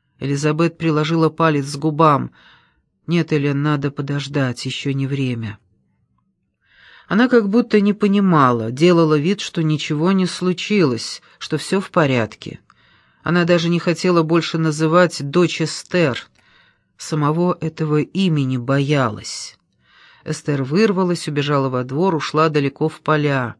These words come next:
Ей было тошно и щемило в груди. На завтра ранним утром Эстер отправилась в Калетто. Туда вела проселочная дорога. Горы высились впереди, поросшие уже тронутыми осенней ржавчиной лиственницами.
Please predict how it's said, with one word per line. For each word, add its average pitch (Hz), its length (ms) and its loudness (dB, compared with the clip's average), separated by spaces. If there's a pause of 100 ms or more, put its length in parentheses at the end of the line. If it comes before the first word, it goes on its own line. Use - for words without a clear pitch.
(600)
Ей 185 260 0
было 151 320 -2
тошно 127 720 -8 (400)
и 135 100 -8
щемило 139 580 -4
в 131 80 -10
груди. 131 520 -6 (2000)
На 190 160 4
завтра 262 600 4
ранним 214 440 4
утром 196 360 0
Эстер 190 300 -2
отправилась 160 640 0
в - 80 -16
Калетто. 131 640 -4 (500)
Туда 180 260 0
вела 175 260 2
проселочная 147 880 -2
дорога. 139 580 -2 (720)
Горы 190 300 4
высились 170 520 -2
впереди, 156 520 -2
поросшие 156 560 -2
уже 147 180 -2
тронутыми 151 720 0
осенней 151 460 -2
ржавчиной 147 680 -2
лиственницами. 131 920 -6